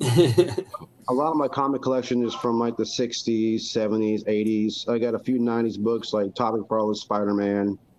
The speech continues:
Speaker 2: I got a lot of the John Byrne X-Men. Um, I got a lot of the Romita Junior and Roger Stern run of Spider-Man, like the Hobgoblin. Um,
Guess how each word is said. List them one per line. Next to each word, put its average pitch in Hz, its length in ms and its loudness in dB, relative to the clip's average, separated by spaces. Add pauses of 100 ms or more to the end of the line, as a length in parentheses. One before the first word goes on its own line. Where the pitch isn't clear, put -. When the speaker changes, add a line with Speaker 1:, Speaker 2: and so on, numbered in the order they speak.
(760)
Speaker 2:
I 104 100 2
got 110 160 0
a 110 40 0
lot 110 180 0
of 101 60 0
the 101 60 -2
John 110 300 0
Byrne 107 260 -2
X-Men. 110 720 0
Um, 92 460 0 (1160)
I 123 100 -2
got 120 160 2
a 117 60 2
lot 120 240 2
of 113 80 0
the 113 80 2
Romita 117 380 2
Junior 117 400 0
and 107 200 0
Roger 110 280 0
Stern 110 480 0
run 110 280 2
of 98 180 -4
Spider-Man, 104 600 0
like 98 120 -2
the - 60 -4
Hobgoblin. 101 920 0 (1000)
Um, 90 560 0